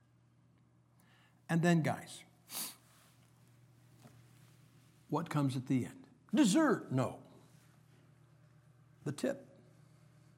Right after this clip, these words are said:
Don't we leave a tip? We leave a tip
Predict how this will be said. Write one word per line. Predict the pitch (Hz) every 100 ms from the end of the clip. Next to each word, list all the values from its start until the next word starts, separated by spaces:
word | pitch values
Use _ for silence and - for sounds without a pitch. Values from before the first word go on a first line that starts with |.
| - - - - - - _ - _ - -
Don't | 190
we | 190
leave | 208 190
a | 160
tip? | - 165 160 - - - _ _ _ _ _ _ - - - -
We | 185 285
leave | 269 190
a | 180
tip | - 180 120 -